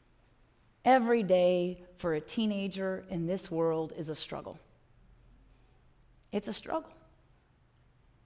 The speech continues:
And yet, in the midst of struggle, they can not only see how to thrive, but they want to be part of helping other people thrive.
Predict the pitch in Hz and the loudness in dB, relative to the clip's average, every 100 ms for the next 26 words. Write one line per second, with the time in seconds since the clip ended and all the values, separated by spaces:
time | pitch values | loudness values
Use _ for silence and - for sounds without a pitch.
0 | _ _ _ _ - 185 185 190 254 247 | _ _ _ _ -6 -2 -2 2 2 2
1 | 247 196 196 240 - - 240 - 208 170 | 0 0 0 -2 -4 -8 -8 -4 -2 -2
2 | 170 156 - _ _ _ _ _ _ 226 | -6 -10 -18 _ _ _ _ _ _ 2
3 | 233 233 220 214 208 202 175 165 - - | 2 2 2 2 0 0 -2 -6 -8 -6
4 | - 302 269 196 202 185 185 202 - - | 0 2 2 2 0 -2 -4 -10 -12 -12
5 | - - - _ _ _ _ _ 196 190 | -16 -20 -20 _ _ _ _ _ -4 2
6 | 233 220 202 185 180 - 214 208 - - | 4 4 0 -2 -6 0 0 0 -4 -2
7 | 214 208 196 196 175 185 180 - 160 165 | -2 0 -4 -2 -2 -2 -4 -8 -8 -8
8 | - 165 139 - | -6 -6 -6 -10